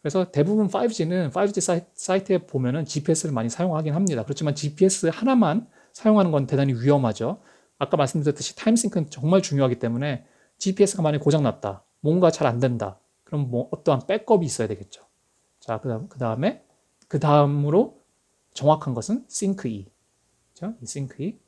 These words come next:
그다음에, 그다음이 이제 피티피입니다. 그죠? 자, 그래서 그러면 왜 싱크 이가 피티피보다 더 정확할까? 그것은 바로 그 다음 장,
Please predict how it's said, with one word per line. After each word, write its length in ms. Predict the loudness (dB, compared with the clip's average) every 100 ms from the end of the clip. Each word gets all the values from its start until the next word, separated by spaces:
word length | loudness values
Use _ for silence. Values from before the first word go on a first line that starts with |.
| _ _ _ _
그다음에, 600 | -6 0 2 2 0 -2 -6
그다음이 540 | -6 0 0 0 -2
이제 120 | -6 -8
피티피입니다. 760 | -8 -8 -8 -8 -10 -12 -20 _ _ _ _ _
그죠? 240 | _ -20 -20 _ _ _ _
자, 180 | -4 2
그래서 480 | 2 4 4 2 -2
그러면 340 | 0 2 2
왜 340 | 4 6 6 6
싱크 520 | 4 0 0 0 -2
이가 480 | 0 0 0 -2 _ _
피티피보다 1120 | -14 -14 -14 -14 -14 -14 _ -2 0 0 -4 -8
더 160 | -4 -2
정확할까? 720 | 2 0 2 -2 -4 -10 -10 _ _ _
그것은 400 | -2 -2 0 0
바로 300 | 2 2 2
그 260 | -2 -4 -6 _ _
다음 320 | -4 -2 0
장, 340 | -4 -6 -6